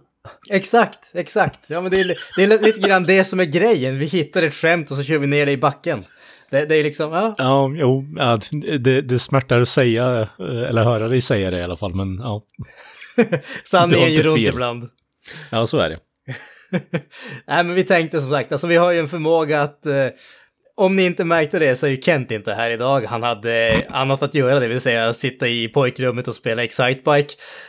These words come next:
Speaker 1: Eh,
Speaker 2: Mhm.
Speaker 1: så att, eh, han kände att fasiken, det här med att påta, det är inte, det är inte hans grej just nu. Utan de där små motorcyklarna, de är, <laughs> de är väldigt viktiga. Eh,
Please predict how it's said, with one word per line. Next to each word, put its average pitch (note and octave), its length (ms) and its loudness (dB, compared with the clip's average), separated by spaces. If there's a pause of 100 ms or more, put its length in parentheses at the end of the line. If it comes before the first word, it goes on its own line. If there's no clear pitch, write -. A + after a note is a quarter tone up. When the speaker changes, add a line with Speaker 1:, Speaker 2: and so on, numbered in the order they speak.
(120)
Speaker 1:
Eh, B2+ 260 0
Speaker 2:
Mhm. A2+ 120 2
Speaker 1:
så D#3+ 120 0
att, C3 320 -2
eh, C#3+ 320 4
han D3+ 300 2
kände C3+ 320 0
att A#2 100 -4
fasiken, B2 440 -2
det A#2+ 60 -4
här B2+ 140 0
med B2 100 -2
att A#2 80 -8
påta, C3+ 300 0
det A#2+ 140 -2
är A2+ 40 0
inte, G#2+ 380 0
det A#2 100 -2
är A2+ 40 0
inte A2+ 140 -2
hans A#2+ 240 -2
grej A#2+ 320 0
just G2+ 220 -8
nu. G2+ 220 -8 (220)
Utan A2 320 -10
de A2 120 -6
där A2+ 200 2
små B2 280 -4
motorcyklarna, B2+ 680 -2
de A2+ 180 -6
är, A2 260 0
<laughs> A3 80 2
de D#3 160 2
är C#3+ 60 0
väldigt C3+ 300 2
viktiga. C3 420 -2
Eh, G#2+ 60 -2